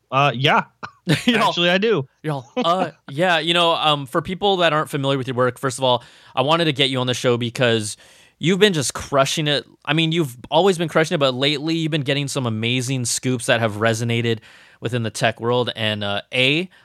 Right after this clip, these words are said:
Speaker 2: I wanna say congratulations to you because as a creator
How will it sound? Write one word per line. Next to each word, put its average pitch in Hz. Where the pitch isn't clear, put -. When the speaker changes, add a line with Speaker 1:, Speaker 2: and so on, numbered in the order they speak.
Speaker 2:
I 117
wanna 120
say 123
congratulations 120
to 139
you 131
because 117
as 113
a 117
creator 123